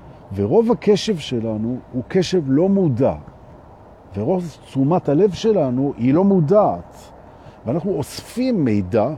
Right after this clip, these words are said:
ורובו לא מודע. זה דומה לזה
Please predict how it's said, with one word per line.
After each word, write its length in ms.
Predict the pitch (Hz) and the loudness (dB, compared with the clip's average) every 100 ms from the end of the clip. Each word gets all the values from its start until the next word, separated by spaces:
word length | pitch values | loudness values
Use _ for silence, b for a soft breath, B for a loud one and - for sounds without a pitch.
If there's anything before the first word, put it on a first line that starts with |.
| - - - - - - 87 | -10 -20 -20 -20 -20 -20 -6
ורובו 640 | 110 101 113 98 127 196 196 | -2 0 0 0 2 4 6
לא 160 | 165 | 4
מודע. 320 | 180 135 95 85 - - - - - - - - - - B B B 87 | 4 0 -2 -8 -14 -20 -20 -20 -20 -20 -20 -20 -20 -20 B B B -14
זה 160 | 95 | -10
דומה 320 | 101 131 165 | -4 -2 0
לזה 680 | 160 139 139 247 220 202 214 | 2 2 0 0 2 0 -4